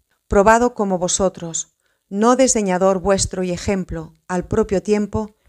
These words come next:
para vosotros. Aquí me tenéis, hombres,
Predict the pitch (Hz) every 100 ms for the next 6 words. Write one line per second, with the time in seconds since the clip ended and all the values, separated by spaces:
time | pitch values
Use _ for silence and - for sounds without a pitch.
0 | _ 196 180 165 160 170 160 156 156 -
1 | _ _ _ _ _ _ _ _ _ _
2 | _ - 202 202 247 240 196 185 175 170
3 | 165 - - - 185 175 175 160 - -